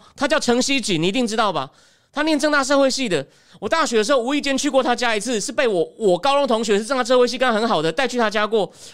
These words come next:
哦，他已经，他绝对忘了我了。但是陈希锦在他脸书上，因为是公开贴文，所以我可以讲。陈希锦就说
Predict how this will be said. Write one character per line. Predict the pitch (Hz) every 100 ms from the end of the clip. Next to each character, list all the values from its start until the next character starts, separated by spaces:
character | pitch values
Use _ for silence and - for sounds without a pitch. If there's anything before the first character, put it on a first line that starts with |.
| -
哦， | 233
他 | 311
已 | 262
经， | 254 285 -
他 | 285
绝 | 285 240
对 |
忘 | 277 269
了 | 220
我 | 175
了。 | 147
但 | 254
是 | 277 247 - _
陈 | - 254
希 | 262 330
锦 | 254 190 151 - _ -
在 | 302
他 | 302
脸 | 202
书 | 196 269
上， | 277
因 | 262
为 |
是 | 269
公 | 269
开 | 262 269
贴 | 269
文， | 254
所 | 180
以 | 233
我 |
可 | 175
以 | 214
讲。 | 190 160
陈 | 214
希 | 220 302
锦 | 190
就 | 220
说 | 233 226